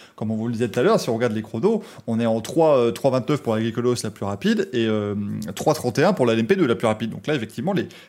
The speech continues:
performances en plus se sont, euh, fortement resserrées. À partir du moment, comme tu le disais Fabien, où le L M D H c'est une base de L M P deux, hein, euh, c'est, euh,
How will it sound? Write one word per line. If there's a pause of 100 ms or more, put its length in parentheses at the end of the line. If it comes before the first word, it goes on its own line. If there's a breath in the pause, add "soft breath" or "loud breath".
performances
en
plus
se
sont, (260 loud breath)
euh,
fortement
resserrées.
À
partir
du
moment,
comme
tu
le
disais
Fabien,
où
le
L
M
D
H
c'est
une
base
de
L
M
P
deux,
hein,
euh,
c'est,
euh,